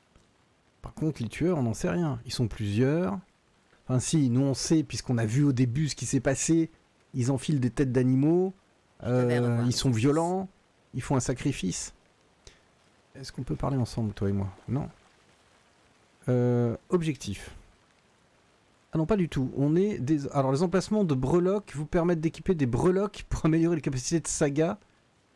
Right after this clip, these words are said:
Speaker 1: Seuls les breloques, mais pourquoi ce mot breloque,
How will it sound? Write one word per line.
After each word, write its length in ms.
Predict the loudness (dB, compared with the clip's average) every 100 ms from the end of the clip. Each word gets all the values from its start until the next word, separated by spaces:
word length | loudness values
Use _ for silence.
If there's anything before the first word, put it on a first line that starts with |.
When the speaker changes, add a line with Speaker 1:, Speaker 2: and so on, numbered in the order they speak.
| -8
Speaker 1:
Seuls 240 | 0 2
les 80 | 2
breloques, 680 | 2 4 4 2 0 -8 -14 -14 _ _ _ -12
mais 60 | -6
pourquoi 280 | -6 0 -2
ce 140 | 0
mot 180 | 2 2
breloque, 680 | 2 0 2 2 2 -4